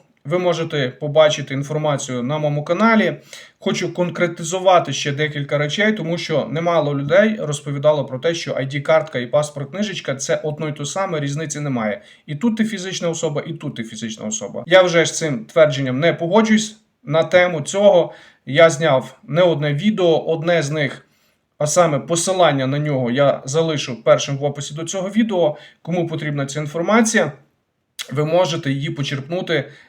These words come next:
переглянувши цей ролик. І, відповідно, якщо вам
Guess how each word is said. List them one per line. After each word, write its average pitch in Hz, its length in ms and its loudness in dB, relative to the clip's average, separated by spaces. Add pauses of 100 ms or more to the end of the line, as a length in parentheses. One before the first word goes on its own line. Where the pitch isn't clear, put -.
(120)
переглянувши 143 880 2 (120)
цей 143 220 -2
ролик. 214 500 2
І, 190 160 -6
відповідно, 160 760 -2 (240)
якщо 151 380 2
вам 147 420 2